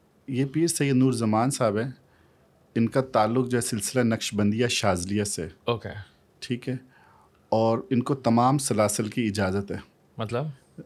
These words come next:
Speaker 1: अवैसिया, कादरिया, चिश्तिया, ठीक है।
Speaker 2: सिलसिले मतलब
Speaker 1: जी, जितने सलासिल हैं, चारों
Speaker 2: सलासिल।
Speaker 1: सलासिल की इनके पास सनद भी है और इजाज़त भी है, और ख़ुद ये माशाल्लाह मुफ्ती भी हैं, और अल्लाह ने उनको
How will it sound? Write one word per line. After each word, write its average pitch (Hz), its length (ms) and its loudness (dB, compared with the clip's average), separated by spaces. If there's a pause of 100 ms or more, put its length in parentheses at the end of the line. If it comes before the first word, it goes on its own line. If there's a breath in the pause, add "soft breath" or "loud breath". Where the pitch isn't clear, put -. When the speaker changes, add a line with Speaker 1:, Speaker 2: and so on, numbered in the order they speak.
(100)
Speaker 1:
अवैसिया, 113 580 0 (180)
कादरिया, 110 500 2
चिश्तिया, 120 680 -4 (480 soft breath)
ठीक - 340 -8
है। 131 60 -4
Speaker 2:
सिलसिले 127 480 -2
मतलब 101 160 -8
Speaker 1:
जी, 117 120 2
जितने 135 240 2
सलासिल 110 520 2
हैं, 113 100 -2
चारों 113 300 2
Speaker 2:
सलासिल। - 160 0
Speaker 1:
सलासिल 107 280 0
की 113 80 -6
इनके 113 160 -2
पास 117 200 0
सनद 113 420 0
भी 139 100 -4
है 139 80 0
और 98 220 2
इजाज़त 95 380 -2
भी 117 180 -10
है, 113 120 -12 (320 loud breath)
और 104 120 2
ख़ुद 123 180 0
ये 120 80 0
माशाल्लाह 104 460 2
मुफ्ती 98 340 -2
भी 131 120 -2
हैं, 113 220 -4 (720 soft breath)
और 104 380 2
अल्लाह 120 220 0
ने 117 120 2
उनको 110 340 -2